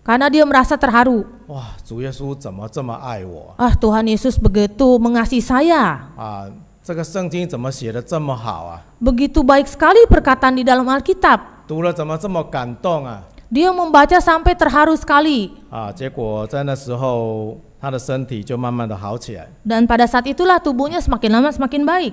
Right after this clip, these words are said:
Speaker 2: 啊，二零零四到今天已经十九年。
Speaker 1: Dari dua ribu empat belas sampai hari ini sudah sembilan belas tahun.
Speaker 2: 啊，感谢主，我父-，我母亲啊，依然很健康啊。
Speaker 1: Dan ber-, bersyukur pada Tuhan, sampai hari ini ibu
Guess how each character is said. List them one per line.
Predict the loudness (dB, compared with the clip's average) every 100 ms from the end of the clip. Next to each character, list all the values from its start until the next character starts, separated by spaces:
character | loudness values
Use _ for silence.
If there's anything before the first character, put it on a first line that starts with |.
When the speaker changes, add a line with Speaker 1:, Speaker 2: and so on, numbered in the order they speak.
| -10
Speaker 2:
啊， | -16 -10
二 | -6
零 | -6
零 | -8 -8
四 | -8
到 | -6 -6
今 | -6 -10 -10
天 | -10 -10
已 | -10
经 | -12 -14
十 | -14
九 | -14 -12 -12
年。 | -14 -20 -20 -14 0
Speaker 1:
Dari | 2 4
dua | 6 6
ribu | 6 2
empat | 4 4 6
belas | 6 6 4
sampai | 2 2
hari | 4 2 2
ini | 0 -2 0 0
sudah | 0 0 0
sembilan | 0 0
belas | 0 0
tahun. | 2 4 4 2 -2 -10
Speaker 2:
啊， | -14 -10
感 | -10
谢 | -6 -8
主， | -8 -8
我 | -10
父-， | -6 -6 -6 -8
我 | -8 -8
母 | -8 -12
亲 | -10 -8
啊， | -8 -10
依 | -8
然 | -8 -8 -10
很 | -14 -12
健 | -12
康 | -10 -12 -12
啊。 | -16 -16 -4
Speaker 1:
Dan | 0 4
ber-, | 4 4
bersyukur | 0 0 4 6
pada | 6 4
Tuhan, | 4 4 2
sampai | 0 -2 0
hari | 0 0 -2
ini | -2 -2
ibu | 0